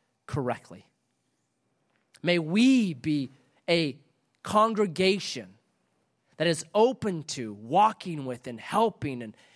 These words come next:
enabling people through their doubts. I pray, your Lord, that we would really see the kingdom, that we would know that we wrestle not against flesh and blood,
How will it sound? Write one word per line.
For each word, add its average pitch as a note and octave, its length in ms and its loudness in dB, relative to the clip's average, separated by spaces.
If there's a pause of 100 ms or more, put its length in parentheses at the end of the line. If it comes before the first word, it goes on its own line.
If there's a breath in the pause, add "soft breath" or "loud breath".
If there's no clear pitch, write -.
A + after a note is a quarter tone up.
enabling F3 840 0
people A2 380 -12 (440)
through D3 100 -2
their A2 160 -4
doubts. - 640 -14 (760)
I C#3 120 -4
pray, F3+ 180 2
your E3 100 0
Lord, C3 260 -4 (680 soft breath)
that C3 140 -4
we D3+ 140 0
would C3+ 120 0
really G3 400 0
see F#3 220 -6
the E3 80 -6
kingdom, A#2 420 -12 (1300 soft breath)
that D3 160 -2
we E3+ 100 4
would E3+ 160 2
know F3+ 260 4
that F#3+ 140 0
we D3 140 -4
wrestle F3+ 480 -2
not F3 240 2
against D3 280 -6
flesh D#3+ 360 -2
and D3+ 120 -6
blood, C3+ 280 0